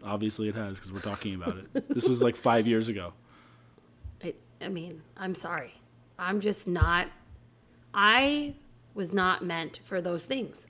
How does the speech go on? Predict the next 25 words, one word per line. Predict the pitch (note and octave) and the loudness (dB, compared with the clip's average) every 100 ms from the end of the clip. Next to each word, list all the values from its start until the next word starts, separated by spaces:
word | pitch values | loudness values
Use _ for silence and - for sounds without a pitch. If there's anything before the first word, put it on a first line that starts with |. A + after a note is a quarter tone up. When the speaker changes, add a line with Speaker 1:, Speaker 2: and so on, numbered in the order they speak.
| - | -12
Speaker 1:
And | A2 G2+ | -8 -4
I'm | G2+ A2 | -2 -2
glad | G#2+ G#2 G2+ | -2 -4 -4
about | F2+ F2 | -8 -10
it. | F2 | 0
Speaker 2:
And | G#3+ G#3 | 4 6
my | G3+ | 4
sister | G3+ - G#3 | 2 0 2
was. | A#3+ - - - - - - - - - - - - | 2 0 -10 -20 -20 -20 -20 -20 -16 -16 -14 -20 -6
And | G3 | 0
you | F#3+ | 4
Speaker 1:
Sure. | G3 | 6
Speaker 2:
mar-, | G3+ - | 4 2
i-, | G#3 - | -2 2
if, | G#3 - - | -2 -2 -6
if, | G3+ - G#3 | -6 -2 2
i-, | G#3 F#3+ | 2 2
and | F#3+ | 2
that's | F#3+ - | 0 0
why | G#3+ A#3 C4+ - - | 0 2 0 -4 2
they | G#3 | 4
married | F#3+ G3+ A3 | 6 4 4
who | A3+ | 4
they | G#3+ | 2
married. | A3 B3 F3 | 2 0 2